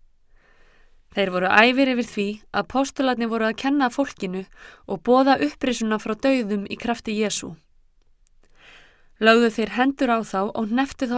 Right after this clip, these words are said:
í varðhald til næsta morguns því að kvöld var komið.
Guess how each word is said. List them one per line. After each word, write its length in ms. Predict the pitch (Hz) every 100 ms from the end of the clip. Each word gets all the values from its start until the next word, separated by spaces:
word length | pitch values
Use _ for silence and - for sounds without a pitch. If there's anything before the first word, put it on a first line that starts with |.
| 240
í 60 | 233
varðhald 480 | 269 240 202 175 -
til 160 | 196
næsta 320 | 214 214 -
morguns 640 | 220 233 - 185 185 - - - _
því 220 | - 220
að 100 | 214
kvöld 300 | 254 240 233 214
var 80 |
komið. 400 | - 202 165 160